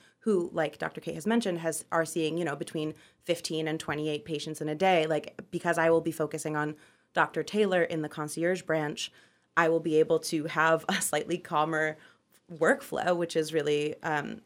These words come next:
is really nice and, and is not available to everybody just based on, you know, the, the amount of care that's required in this area. And I, I would like to say one more thing about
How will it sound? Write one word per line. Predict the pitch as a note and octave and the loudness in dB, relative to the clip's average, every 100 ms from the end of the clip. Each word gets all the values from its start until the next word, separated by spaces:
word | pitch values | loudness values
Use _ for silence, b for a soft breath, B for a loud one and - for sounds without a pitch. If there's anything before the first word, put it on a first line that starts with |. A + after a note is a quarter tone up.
| _ | _
is | E3 D#3+ | 2 2
really | D#3+ D3+ | 4 4
nice | D3+ F3+ E3+ - | 4 2 2 0
and, | D#3 D#3 D3 - _ | 0 0 -2 -10 _
and | - D#3+ D#3+ | -2 2 2
is | D#3+ | 2
not | D3 D3 D#3 | 0 -2 -2
available | D3+ D#3 D3 | -2 -2 -4
to | D3+ | -6
everybody | D3+ D#3+ D3 D3+ | -6 -4 -4 -4
just | D3 - | -6 -4
based | D3 D3 | -6 -4
on, | D3 C#3+ D#3 b b - | -4 -4 -8 b b -6
you | D#3+ | -4
know, | C#3 | -2
the, | D3 D3+ C#3+ - D#3 D3 | 2 2 2 -2 -14 -8
the | D#3 C#3+ C#3 _ - | -4 -4 -6 _ -10
amount | D#3 D3 C#3+ | -4 -2 -2
of | C#3+ | -6
care | - D3 | -6 -6
that's | D3 D3 | -6 -8
required | - D3 D3+ | -6 -4 -4
in | D3+ | -6
this | D3+ | -6
area. | D#3+ D3+ D3 D3 | -2 -2 0 0
And | G#3 | 2
I, | A3 | 2
I | A3 | 2
would | G3+ G#3 | 0 0
like | A#3+ | -2
to | A#3 | -2
say | F#3+ | -4
one | F3 | -2
more | F3 | -4
thing | D#3+ D#3+ | -4 -4
about | D#3 D3+ D3 | 0 0 0